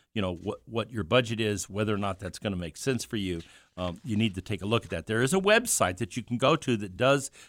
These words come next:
comparisons of all these, and, uh, it is the government website, medicare dot gov.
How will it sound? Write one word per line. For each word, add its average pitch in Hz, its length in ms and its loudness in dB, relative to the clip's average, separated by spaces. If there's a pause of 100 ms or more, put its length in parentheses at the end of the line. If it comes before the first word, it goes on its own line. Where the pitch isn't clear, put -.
comparisons 131 720 2
of 98 80 -14
all 151 240 6
these, 78 340 -8
and, 98 200 -4 (360)
uh, 101 220 -4
it 113 220 0
is 131 140 2
the 127 100 0
government 131 440 2
website, 113 480 2
medicare 117 480 2
dot 123 280 2
gov. 95 380 2